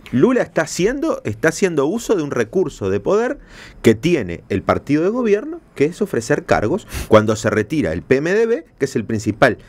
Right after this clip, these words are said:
socio de coalición que han tenido todos los gobiernos desde la restauración democrática brasileña hasta aquí, que ha sido un partido que ha logrado, este, no lo quiero decir despectivamente, pero no, no me surge otra palabra,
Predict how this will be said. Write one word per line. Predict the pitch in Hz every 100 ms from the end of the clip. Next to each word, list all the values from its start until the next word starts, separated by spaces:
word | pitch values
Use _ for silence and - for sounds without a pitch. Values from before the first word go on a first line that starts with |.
| -
socio | - - 151 139 107
de | 98
coalición | 92 104 98 160 117
que | 98
han | 90
tenido | 95 95 85
todos | 170 170 110
los | 95
gobiernos | 101 135 117 95 - - - -
desde | 92 90
la | 90
restauración | 87 82 92 90 - 107
democrática | 113 104 113 90 90
brasileña | 85 87 87 98 110
hasta | 135
aquí, | 185 233 - -
que | 123
ha |
sido | 110 117
un | 104
partido | 101 - 131 107
que | 101
ha |
logrado, | 92 90 135 156 101 - - - -
este, | 95 - 87 73
no | 87 87 98
lo | 92
quiero | 110
decir | 107 123
despectivamente, | 110 110 95 113 123 160 139 98
pero | - 85
no, | 90
no | 107
me | 107
surge | - - 120
otra | 104 101
palabra, | 117 135 107